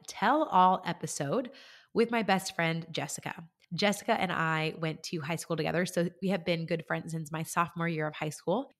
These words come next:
And we also went to college together. And she was also my maid of honor in my wedding. She knows me better than most people do. And she is gonna be interviewing me for a Coach Kaya Tell All episode. So if you have a question that you wanna know from me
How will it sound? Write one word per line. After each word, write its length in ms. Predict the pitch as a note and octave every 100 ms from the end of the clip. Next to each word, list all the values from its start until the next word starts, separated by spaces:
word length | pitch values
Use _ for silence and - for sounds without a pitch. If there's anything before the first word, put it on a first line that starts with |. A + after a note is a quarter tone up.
| G3
And 340 | F#3+ F3+ F#3
we 140 | F3+
also 260 | - F3+ A#3+
went 140 | B3
to 60 | D4+
college 360 | - E3 E3 D#3+
together. 460 | - D3+ D3+ A#3 E4 _ _ _ -
And 600 | C#4+ D4 B3 A#3 A#3 A#3 A#3+
she 240 | - A3+
was 140 | G#3
also 480 | F#3+ F3+ F3+ E3+ E3+ E3+
my 280 | D#3+ D#3
maid 160 | D3+ D3+
of 80 | D3+
honor 240 | D3 D3+
in 80 | D3+
my 80 | D3
wedding. 320 | E3+ - F#3+
She 240 | - - F#3+
knows 240 | F3+ F3
me 120 | E3+
better 280 | E3 D#3+ D#3
than 260 | D#3 D3+ D3+
most 220 | D3+ -
people 240 | E3+ -
do. 380 | D3+ D3 C#3+ C#3+ -
And 240 | D#3+ D#3+ - _
she 320 | - - C#4
is 120 | C4+ A3+
gonna 140 | A#3+
be 140 | G#3+
interviewing 520 | F#3+ F#3+ F#3 E3+ E3+ G#3
me 420 | E4 F3+ G#3 - _ _ -
for 120 | F#3+
a 60 |
Coach 320 | F#3 F#3+ F3+ -
Kaya 280 | E3 D#3+
Tell 300 | D#3 - D#3
All 220 | D#3 D3 -
episode. 520 | - D#3 - - - - -
So 220 | - A3
if 180 | F3+ F#3+
you 140 | A3
have 160 | C4 D4
a 60 | C#4
question 580 | - F3+ - D3 D#3+
that 100 | E3
you 140 | E3+ E3+
wanna 180 | F#3 E3+
know 300 | D#3 D3 D3
from 240 | - D3+
me 260 | F3 F3